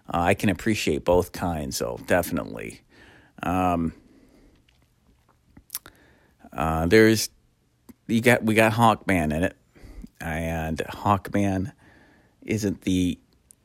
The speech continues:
original Hawkman, uh, from the comics, as far as I know. Um, this is kind of a different version of him, uh, and his wings in it are, are very, uh,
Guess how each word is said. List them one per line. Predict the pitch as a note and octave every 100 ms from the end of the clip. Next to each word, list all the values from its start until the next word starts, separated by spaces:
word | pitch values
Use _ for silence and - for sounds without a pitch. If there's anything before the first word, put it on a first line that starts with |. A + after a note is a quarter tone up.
| _ _ _
original | G#2+ G#2 A#2+ A#2 F#2+ E2 D#2+
Hawkman, | - F2+ E2+ - E2 C#2+ D2 D#2 F2+ -
uh, | C#2+ E2 D2+
from | - D#2+
the | D#2
comics, | - F2 E2+ E2
as | F#2
far | - F2
as | D#2+ E2
I | D#2+
know. | D#2+ D2+ D2+ - -
Um, | E2+ D2+ C#2+
this | C2+ -
is | -
kind | - F2+
of | C#2+
a |
different | C#2+ D#2 E2+ D2+
version | G#2 G#2+ G2
of | E2 D#2
him, | D#2 A#2 - _ - - - _ -
uh, | F2 E2
and | F2
his | F#2+ G#2
wings | A2 A2+ B2+ C#3+ B2
in | F2
it | D#2 D2+ _ _ _
are, | F2 E2+ F2 -
are | E2
very, | D#2+ E2 F2 E2+ D#2+
uh, | D#2 C#2+